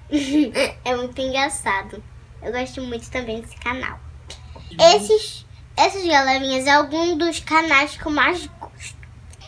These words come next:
Então, galerinha, foi esse o vídeo. Espero que vocês tenham gostado. Se gostaram, deixe o seu like. Se inscreva no canal. E tchau, tchau. Ah, também não se esqueça de me seguir nas redes sociais que ficam no início do vídeo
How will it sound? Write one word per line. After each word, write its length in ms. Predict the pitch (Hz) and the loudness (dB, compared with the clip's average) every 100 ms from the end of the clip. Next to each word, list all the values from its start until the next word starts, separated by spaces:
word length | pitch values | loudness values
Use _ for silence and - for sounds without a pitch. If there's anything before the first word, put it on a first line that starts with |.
| - | 2
Então, 440 | 427 403 359 359 | 6 6 6 6
galerinha, 340 | 359 392 392 392 | 8 8 8 4
foi 160 | - 320 | 4 6
esse 260 | 349 - | 6 4
o 60 | 330 | 2
vídeo. 260 | 302 285 370 - - | 2 -2 -6 -10 -4
Espero 480 | - - - 349 403 | -2 0 6 8 8
que 120 | 403 | 2
vocês 200 | 403 359 | -2 -2
tenham 180 | 359 311 | -2 0
gostado. 460 | 269 285 269 277 294 - - | -2 0 0 0 -6 -12 -16
Se 200 | - 415 | 0 4
gostaram, 460 | 403 392 - 330 330 | 4 4 6 4 4
deixe 220 | 320 320 | 0 0
o 20 | |
seu 240 | 349 359 349 | 0 4 6
like. 380 | 262 240 - 339 - - - | 6 6 2 -10 -10 -16 -16
Se 140 | - 359 | -2 0
inscreva 760 | 320 - - - - 370 381 403 | 0 -2 -6 -6 2 4 6 2
no 100 | 381 | 2
canal. 420 | 359 285 202 214 - - - - - - | 2 2 2 -6 -6 -4 -4 -6 -12 -6
E 80 | 294 | -4
tchau, 180 | 247 | -4
tchau. 560 | 220 370 427 392 359 359 - - - - | 2 8 10 10 6 0 -12 -20 -2 10
Ah, 260 | 320 247 - - - | 10 10 4 -16 0
também 360 | 339 302 302 349 | 4 6 4 4
não 100 | 440 | 2
se 140 | 381 | 0
esqueça 360 | 349 - 302 320 | -2 0 0 2
de 100 | 294 | 2
me 140 | 311 | 2
seguir 360 | 302 240 247 240 | 0 -4 -2 -2
nas 260 | 233 - | -4 0
redes 240 | 311 320 403 | 2 2 2
sociais 380 | 370 320 294 | 4 4 4
que 120 | - 302 | 2 -4
ficam 240 | 302 302 | -2 -2
no 60 | 269 | -2
início 380 | 262 269 330 | 0 0 0
do 160 | 330 311 | -2 -2
vídeo 240 | 294 285 | -2 -6